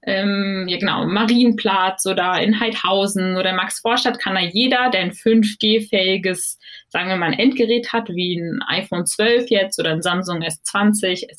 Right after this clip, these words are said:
einundzwanzig, kann auf dieses fünf G-Netz zugreifen.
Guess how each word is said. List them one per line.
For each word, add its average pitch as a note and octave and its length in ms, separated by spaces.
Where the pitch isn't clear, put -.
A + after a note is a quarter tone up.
einundzwanzig, A3 1200
kann A#3 560
auf G3+ 160
dieses G3 280
fünf G#3 340
G-Netz G3+ 520
zugreifen. A#3+ 960